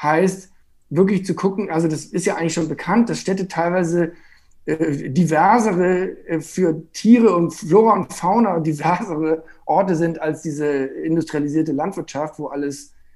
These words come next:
gedüngt wird, ja, die konventionelle, und wo sozusagen, äh, Tiere auch nicht mehr überleben können.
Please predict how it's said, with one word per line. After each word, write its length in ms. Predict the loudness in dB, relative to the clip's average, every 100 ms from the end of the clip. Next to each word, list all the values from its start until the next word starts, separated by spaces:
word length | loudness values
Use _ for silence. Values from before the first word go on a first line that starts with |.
| _
gedüngt 600 | -6 -6 0 2 2 0
wird, 300 | -2 -2 -2
ja, 200 | -6 -6
die 120 | -6
konventionelle, 800 | -6 -8 -8 -6 -2 -2 -2 -6 -12 _ _ -6
und 180 | -2
wo 120 | 2 2
sozusagen, 480 | 0 -4 -4 -6
äh, 1200 | -4 -2 -2 -4 -8 -10 -14 -14 -14 -16 _ -20
Tiere 300 | -6 -4 -2
auch 100 | 0
nicht 140 | 0 0
mehr 100 | -2
überleben 420 | -2 -2 -2 -6
können. 420 | -8 -8 -6 -8